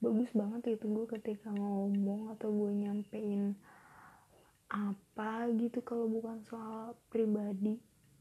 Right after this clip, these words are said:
gue, gue tuh bisa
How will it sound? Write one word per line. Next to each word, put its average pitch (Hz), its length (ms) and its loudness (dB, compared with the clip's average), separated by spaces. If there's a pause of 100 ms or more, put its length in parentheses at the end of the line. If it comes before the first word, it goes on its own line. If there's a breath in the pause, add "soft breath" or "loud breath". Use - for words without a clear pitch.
(920)
gue, 196 400 6
gue 277 160 4
tuh 330 240 -2 (720)
bisa 240 480 0